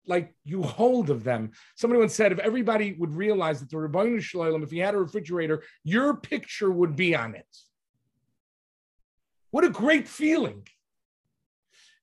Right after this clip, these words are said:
Every child needs to know that at home, whether you do put your pictures of your children,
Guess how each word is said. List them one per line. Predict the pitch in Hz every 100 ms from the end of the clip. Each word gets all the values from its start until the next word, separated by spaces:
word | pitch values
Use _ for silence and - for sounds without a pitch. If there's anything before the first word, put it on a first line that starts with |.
| 220
Every | 262 302
child | - - 254 247 233 202
needs | 214 -
to | -
know | 208 214 190 165 151 _ _ -
that | 196 196 - _ _ _ _ -
at | 208
home, | 185 240 240 196
whether | 185 185
you | 196
do | 190 262 247
put | - 220
your | 196
pictures | - 202 - 208 185
of | 180
your | 180
children, | 151 208 185 180